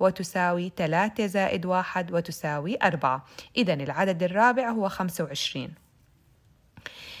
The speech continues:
إذا كان عدد القيم زوجيًا، فإن الوسيط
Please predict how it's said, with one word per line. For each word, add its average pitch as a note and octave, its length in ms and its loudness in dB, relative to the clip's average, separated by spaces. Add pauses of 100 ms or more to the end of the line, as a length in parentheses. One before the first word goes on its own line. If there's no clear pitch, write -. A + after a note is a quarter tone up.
(140)
إذا A#3+ 180 8
كان E4+ 280 0
عدد A#3 340 4
القيم A#3 560 0 (360)
زوجيًا، F#3 560 4 (100)
فإن A3+ 280 2
الوسيط A3 480 0